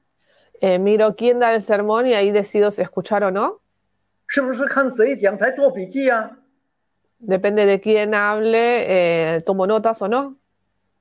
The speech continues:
Speaker 2: 我真的是存恭敬的心在聆听神的话吗？
Speaker 1: Estoy escuchando el sermón con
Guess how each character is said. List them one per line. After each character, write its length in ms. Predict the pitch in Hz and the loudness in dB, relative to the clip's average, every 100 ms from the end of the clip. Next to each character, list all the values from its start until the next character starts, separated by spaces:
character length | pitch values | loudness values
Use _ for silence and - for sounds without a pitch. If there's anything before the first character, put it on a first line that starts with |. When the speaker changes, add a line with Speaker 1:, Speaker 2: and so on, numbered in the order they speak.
| _ | _
Speaker 2:
我 140 | 185 | 0
真 180 | 214 294 | 2 2
的 100 | 277 | 2
是 200 | 254 285 | 0 -4
存 340 | - 233 294 - | -2 -2 -2 0
恭 400 | 311 302 302 294 | 2 2 -2 -6
敬 220 | 302 233 | -4 0
的 80 | 233 | 0
心 280 | 233 262 | 0 -4
在 140 | 269 262 | 0 0
聆 220 | 208 254 | 0 -4
听 180 | 262 277 | -4 -2
神 160 | 190 | -2
的 80 | 214 | -2
话 220 | 226 269 | 2 0
吗？ 240 | 233 247 247 _ _ _ _ _ _ | 0 -4 -8 _ _ _ _ _ _
Speaker 1:
Estoy 560 | - 190 - - 220 220 | -4 -4 -4 0 2 2
escuchando 880 | - 202 190 233 214 214 220 226 226 | 0 -6 -6 -4 -4 -2 0 2 2
el 120 | 196 | 0
sermón 840 | 180 190 185 196 202 226 247 247 214 | -2 -4 -2 0 0 0 -2 -4 -4
con 580 | 185 185 175 170 165 | 0 0 0 -2 -6